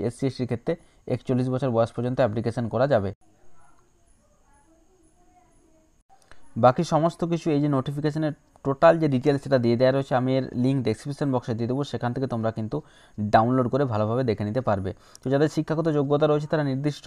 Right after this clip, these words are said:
ডেটের মধ্যে অর্থাৎ আগামী আঠাশে এপ্রিল দু হাজার তেইশের মধ্যে, আহ, পজিটিভলি তোমরা ফর্মটা ফিল আপ করে দেবে। আহ, তো বন্ধুরা, এই ছিল এই মুহূর্তের আপডেট।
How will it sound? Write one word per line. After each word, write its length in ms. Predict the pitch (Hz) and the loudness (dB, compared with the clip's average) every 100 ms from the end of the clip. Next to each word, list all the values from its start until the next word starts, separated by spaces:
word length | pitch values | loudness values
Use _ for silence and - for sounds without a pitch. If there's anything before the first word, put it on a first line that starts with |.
| 151 | 0
ডেটের 240 | 127 135 135 | 0 0 0
মধ্যে 180 | 135 156 139 | -2 2 2
অর্থাৎ 220 | 127 131 123 | 2 0 2
আগামী 200 | 117 123 120 | 0 2 0
আঠাশে 240 | 131 - | -4 -6
এপ্রিল 220 | 135 - 143 | -6 -4 -2
দু 60 | 120 | -2
হাজার 180 | 120 120 | -2 -2
তেইশের 280 | 117 123 127 | -4 -2 -4
মধ্যে, 220 | 127 127 | -4 -4
আহ, 720 | 151 - _ _ _ 123 120 117 | -6 -8 _ _ _ -4 -2 0
পজিটিভলি 400 | 131 131 147 156 | 0 0 0 0
তোমরা 200 | 147 139 | 0 0
ফর্মটা 260 | 127 120 117 | 0 -2 -2
ফিল 160 | 110 120 | 0 -2
আপ 100 | - | 0
করে 100 | 131 135 | -2 0
দেবে। 120 | 147 | -2
আহ, 680 | - _ _ _ - 117 117 131 | -6 _ _ _ -6 -2 0 2
তো 40 | 143 | 2
বন্ধুরা, 240 | 156 165 | 4 4
এই 60 | 170 | 4
ছিল 120 | - | 2
এই 60 | 165 | -2
মুহূর্তের 260 | 165 160 | 0 6
আপডেট। 320 | 135 127 160 | 6 6 0